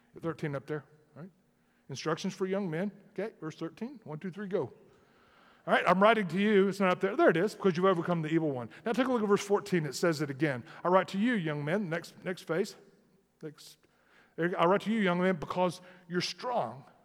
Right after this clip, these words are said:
God's word abides in you, and you've overcome the evil one." So this is the, this is the next phase. This is the,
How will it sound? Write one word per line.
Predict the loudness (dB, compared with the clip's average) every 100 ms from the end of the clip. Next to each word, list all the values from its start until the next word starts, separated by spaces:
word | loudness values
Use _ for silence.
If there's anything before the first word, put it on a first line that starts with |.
| _ _ _ _ _ -20 -20 _
God's | -2 -2 -2
word | -4 -2
abides | -2 2 2 2 0 -2
in | -4 -6
you, | -10 -12 -16 _ _ _ _ _ _ _ _ _ _ _ _ _
and | -2
you've | 2
overcome | 2 0 -6 -6
the |
evil | -6 -6
one." | -12 -16 -20 -20
So | -8 -6 -6 -14 -20 _ _ _
this | -4 2
is | 2 2
the, | -4 -6 -10 -20 _ _ _ _ _ _ _ _ _ _ _
this | -6 -2
is | -2
the | 0
next | 0 0 -6
phase. | -6 -4 -2 -6 -6
This | -6 -4
is | -6 -6 -10
the, | -10 -10 -8